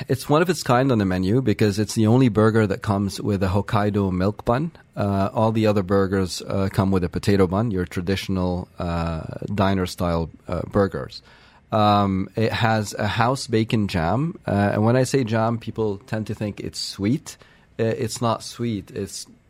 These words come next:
essentially caramelized onions with beef bacon. It just adds a, a little smokiness to, to the burger. Then you have, uh, fresh,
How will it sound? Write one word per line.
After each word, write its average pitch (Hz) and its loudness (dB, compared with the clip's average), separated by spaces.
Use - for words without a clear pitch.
essentially 101 -4
caramelized 92 0
onions 90 0
with 80 -6
beef 87 -6
bacon. 90 -2
It 98 -6
just 98 -6
adds 92 -2
a, - -6
a - -4
little 104 0
smokiness 104 0
to, - -6
to - -8
the 90 -4
burger. 87 -2
Then 123 0
you 127 2
have, 120 0
uh, 98 4
fresh, - -2